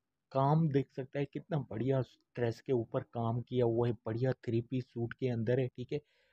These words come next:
डिज़ाइन भी आप देख सकते हैं, कपड़ा भी आप देख सकते हैं, बढ़िया सी कपड़ा है, ठीक है। लॉन का कपड़ा है, जॉर्जेट का कपड़ा भी मिल जाएगा,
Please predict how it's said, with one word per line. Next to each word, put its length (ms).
डिज़ाइन 380
भी 160
आप 180
देख 140
सकते 260
हैं, 180
कपड़ा 300
भी 160
आप 180
देख 140
सकते 260
हैं, 100
बढ़िया 300
सी 160
कपड़ा 320
है, 220
ठीक 240
है। 80
लॉन 320
का 220
कपड़ा 260
है, 180
जॉर्जेट 540
का 120
कपड़ा 300
भी 160
मिल 200
जाएगा, 380